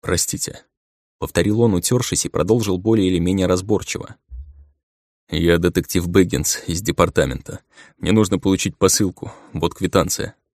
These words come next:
Он показал бумагу, смачно харкнул в салфетку, быстро вынул новую и прикрыл лицо. «Чёртова аллергия. Вот так всегда».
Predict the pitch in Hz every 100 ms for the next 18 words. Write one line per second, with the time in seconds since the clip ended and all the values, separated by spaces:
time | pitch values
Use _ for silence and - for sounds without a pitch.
0 | _ _ _ _ 160 156 101 90 87 82
1 | 80 85 95 123 110 95 - 101 107 -
2 | 82 80 67 - - 50 - 71 76 98
3 | 104 - 95 - 82 90 - 65 67 62
4 | 71 87 107 67 50 - 71 101 107 98
5 | 92 - - - _ _ _ _ _ _
6 | - - 76 - 73 73 73 87 78 78
7 | - - - 78 78 - 113 - - 90
8 | 85 -